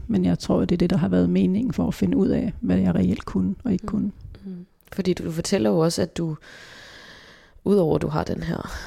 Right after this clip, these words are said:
Speaker 2: meget stille hverdag, hvor du ikke kan så meget, og du faktisk også går og falder om flere gange, og jo netop bliver tjekket for epilepsi. Var det også, fordi du blev presset gennem kommunen, eller hvordan,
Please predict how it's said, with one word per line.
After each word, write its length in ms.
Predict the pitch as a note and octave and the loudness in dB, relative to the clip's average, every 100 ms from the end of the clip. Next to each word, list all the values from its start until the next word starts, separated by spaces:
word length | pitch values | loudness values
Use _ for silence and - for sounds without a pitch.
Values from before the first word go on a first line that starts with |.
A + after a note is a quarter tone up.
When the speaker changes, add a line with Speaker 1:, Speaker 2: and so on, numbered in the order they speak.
| - | -10
Speaker 2:
meget 300 | F#3 F3 F3+ | -6 -4 -4
stille 340 | - - G3 G3 | -4 -2 0 0
hverdag, 380 | F3+ F3 F#3 F3+ | -2 -2 -2 -4
hvor 120 | F3 | -4
du 80 | F3+ | -4
ikke 100 | - | -2
kan 120 | F#3 | -4
så 100 | F3+ | -2
meget, 180 | E3+ F3 | -2 -2
og 80 | F3 | -2
du 80 | - | -2
faktisk 380 | - - F3+ | -2 -2 -4
også 160 | - - | -4 -2
går 200 | - - | 0 0
og 80 | F3 | -2
falder 260 | - E3+ - | -2 0 0
om 160 | F3+ - | -2 -4
flere 260 | - F3+ E3+ | -2 0 0
gange, 240 | D#3+ E3 | -2 0
og 80 | E3+ | 0
jo 120 | D#3+ | 0
netop 280 | E3 E3+ F#3 | 2 2 0
bliver 160 | E3+ | 0
tjekket 360 | D#3+ - E3+ - | -2 -2 -2 -2
for 160 | - - | -4 -4
epilepsi. 680 | - E3 D#3 - - - - _ - - - - _ _ _ _ - - | -2 -2 -2 -4 -4 -4 -6 _ -20 -20 -20 -20 _ _ _ _ -16 0
Var 160 | E3 | 2
det 160 | E3+ G3+ | 6 6
også, 160 | F#3+ | 6
fordi 180 | - G3 | 4 0
du 120 | F#3+ | 0
blev 140 | F3 E3+ | 0 2
presset 380 | - F3 F#3 G3 | 2 0 -2 -2
gennem 200 | - F3 | -4 -4
kommunen, 580 | F3+ F3+ F#3+ G#3+ A#3+ A3 | -4 -2 -2 -2 -4 -4
eller 180 | E3+ | -4
hvordan, 580 | E3 E3 F3 F3+ F#3 F#3 | -4 -4 -4 -4 -8 -12